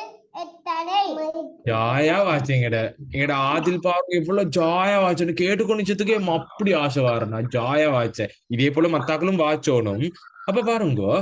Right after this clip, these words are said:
Speaker 2: எங்கட ஆதில் வாச்சத்துல எங்களுக்கு விளங்குக. எங்கட ஆதில் சூப்பரா வாச்சேனா, அதுல எங்களுக்கு ஜாயா விளங்கின.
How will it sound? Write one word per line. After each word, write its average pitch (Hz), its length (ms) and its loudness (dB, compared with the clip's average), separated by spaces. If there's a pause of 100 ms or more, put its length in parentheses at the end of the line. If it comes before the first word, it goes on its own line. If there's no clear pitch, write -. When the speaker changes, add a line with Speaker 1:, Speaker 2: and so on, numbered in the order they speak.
(160)
Speaker 2:
எங்கட 190 260 -4
ஆதில் 208 340 0
வாச்சத்துல 170 440 0
எங்களுக்கு 135 260 2
விளங்குக. 107 400 0 (720)
எங்கட 117 160 0
ஆதில் 135 300 0
சூப்பரா 147 320 2
வாச்சேனா, 196 400 2 (260)
அதுல 156 260 0
எங்களுக்கு 208 280 0
ஜாயா 156 380 0
விளங்கின. 123 420 0